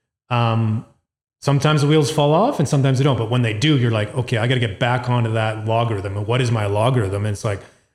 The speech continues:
I go to bed at nine. I don't eat past six. I have two meals a day. Like, I have this logarithm that I've figured out over the last ten years of, I don't know,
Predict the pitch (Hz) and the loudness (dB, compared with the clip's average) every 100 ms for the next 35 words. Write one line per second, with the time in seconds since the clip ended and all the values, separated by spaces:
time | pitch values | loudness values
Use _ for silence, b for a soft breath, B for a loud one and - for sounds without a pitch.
0 | _ 113 110 107 107 123 135 135 147 120 | _ -10 -6 -4 0 0 2 2 2 2
1 | 104 98 104 117 113 113 123 123 131 131 | -2 -6 -10 -8 -4 -2 -2 -2 -2 -2
2 | - - 151 - - - b b _ _ | -4 -4 -4 -4 -14 -18 b b _ _
3 | 117 113 113 110 120 - - 160 151 139 | -4 -2 -4 -2 -4 -4 0 2 2 2
4 | 135 156 139 120 120 127 127 120 - 135 | 2 0 2 2 2 0 0 -2 0 2
5 | 143 147 151 131 127 127 147 139 170 160 | 4 4 4 4 2 2 0 0 0 2
6 | 156 151 131 123 117 123 123 - - 135 | 2 2 2 0 0 0 0 -2 -2 0
7 | 135 127 117 113 104 - b b b _ | 2 0 0 -2 -4 -10 b b b _
8 | 104 101 107 120 120 | -8 -6 -4 -4 -6